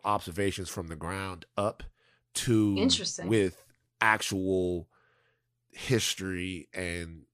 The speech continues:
Speaker 1: um, theory on world politics. So, uh, it was just a different way to look at it because obviously he had some things to say about Vietnam that were in lockstep with the public perception of it, but he also had some things to say about it that weren't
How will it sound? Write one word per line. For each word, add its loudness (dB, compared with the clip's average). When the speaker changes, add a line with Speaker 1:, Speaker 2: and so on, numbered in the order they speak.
Speaker 1:
um, -14
theory 0
on -4
world -2
politics. -6
So, 0
uh, 0
it 0
was 6
just 4
a 2
different 6
way 6
to 2
look 6
at 2
it -10
because -4
obviously 0
he -2
had 4
some 0
things -2
to -4
say 6
about 4
Vietnam 0
that 0
were -2
in -8
lockstep 0
with -6
the -4
public -2
perception -2
of -2
it, -2
but -4
he 4
also 6
had 2
some -6
things -4
to -8
say -2
about -2
it -8
that -4
weren't -2